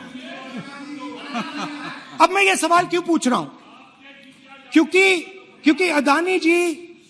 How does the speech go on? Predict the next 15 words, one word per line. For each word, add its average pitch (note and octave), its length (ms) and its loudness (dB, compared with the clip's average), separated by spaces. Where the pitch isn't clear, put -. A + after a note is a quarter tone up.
strategic D4 520 0
businesses C4+ 440 4
में C4 120 4
काम G#3+ 200 -2
करते E3+ 300 -12
हैं। - 120 -14
अदानी D4+ 400 2
जी E4+ 120 0
हिंदुस्तान D4+ 760 2
के C#4+ 80 -4
ports C#4+ 320 0
को D4+ 100 -4
dominate C#4+ 400 0
करते C#4+ 260 -4
हैं, D#4 460 -4